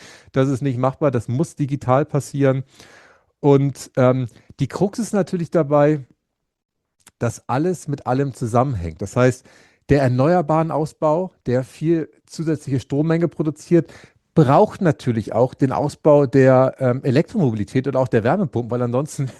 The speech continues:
<laughs> wir gar kein, äh, gar keine Verwendung für den ganzen Strom haben. Das heißt, das muss Hand in Hand gehen. D-, das Stromnetz hat dazwischen, haben wir noch gar nicht angesprochen, das darf natürlich auch dazu passen. Das ist schon eine, eine schöne Mammutaufgabe, die wir da vor uns haben,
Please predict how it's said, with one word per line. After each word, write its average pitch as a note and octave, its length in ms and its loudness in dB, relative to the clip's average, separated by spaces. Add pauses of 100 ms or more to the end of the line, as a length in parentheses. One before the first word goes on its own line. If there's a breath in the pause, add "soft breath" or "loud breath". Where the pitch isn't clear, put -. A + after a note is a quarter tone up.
<laughs> - 200 -20
wir C#3 120 4
gar C#3 160 2
kein, C3+ 340 0
äh, B2+ 240 -4
gar C3 140 0
keine C3+ 160 -4
Verwendung C3 340 2
für B2 100 -4
den G#2+ 100 -2
ganzen G2+ 180 -6
Strom G#2 320 -4
haben. B2+ 200 0 (360 loud breath)
Das - 160 0
heißt, D3 240 2 (100)
das - 200 0
muss F3 360 0
Hand E3 280 0
in B2 140 -2
Hand F#3 220 0
gehen. E3 200 2
D-, C#3+ 100 -6
das - 160 -8
Stromnetz E3+ 460 2
hat D#3 80 2
dazwischen, E3 500 -4
haben D3 100 0
wir C#3+ 40 -6
noch C#3 60 -4
gar C3 80 0
nicht C#3 80 2
angesprochen, D#3+ 420 -2
das B2+ 100 -4
darf D3 160 -2
natürlich B2+ 220 -4
auch E3 160 -2
dazu - 300 -4
passen. C#3+ 340 -2 (400 loud breath)
Das C#3+ 140 0
ist D3 120 -4
schon D#3+ 140 2
eine, C#3 260 6 (400 soft breath)
eine B2+ 220 0 (260)
schöne F3+ 460 2
Mammutaufgabe, D3 840 -2
die C#3 140 -4
wir C3+ 60 -4
da B2+ 100 -2
vor D3 260 -6
uns D3+ 180 -10
haben, C#3 300 0